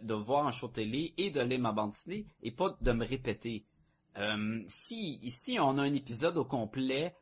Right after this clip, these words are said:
où c'est docteur Manhattan qui est sur le Mars, puis qui, le début de l'épisode, puis la fin de l'épisode, son genre de miroir, puis il construit sa, sa base, puis qui, puis c'est exactement comme la bande dessinée,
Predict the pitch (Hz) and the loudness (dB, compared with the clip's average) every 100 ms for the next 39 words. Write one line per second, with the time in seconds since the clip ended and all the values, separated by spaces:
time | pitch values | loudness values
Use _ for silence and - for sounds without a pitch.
0 | _ 127 143 127 - 131 123 110 117 147 | _ -4 -2 -2 -2 0 0 2 0 2
1 | 147 135 110 104 143 156 151 113 - 95 | 2 2 0 0 0 -2 -4 -6 -4 -4
2 | 110 104 98 98 98 98 101 98 - - | 0 2 2 0 -2 -2 -2 -4 -8 -2
3 | 110 120 160 - - 110 - 107 101 107 | 2 4 2 -4 -12 -14 -6 -2 0 0
4 | 117 110 113 156 139 113 117 143 139 110 | 0 0 0 0 0 -2 0 0 0 -4
5 | - 147 139 123 104 120 135 110 107 131 | -2 -2 -2 -2 -2 -2 -2 -2 -2 0
6 | 135 113 107 107 117 143 147 - - 117 | 0 0 0 2 4 4 2 -4 -12 -6
7 | 117 135 123 - - 160 - 110 101 104 | -4 -2 -2 -4 -6 -4 2 2 2 2
8 | 98 107 139 156 139 127 - - - _ | 2 4 4 2 -2 -6 -14 -20 -20 _
9 | _ - 127 - _ - - 139 117 - | _ -16 -16 -16 _ -8 0 2 2 2
10 | 160 - 139 139 165 131 110 110 110 - | 0 2 2 2 2 4 4 4 2 -2
11 | - 208 | -4 -4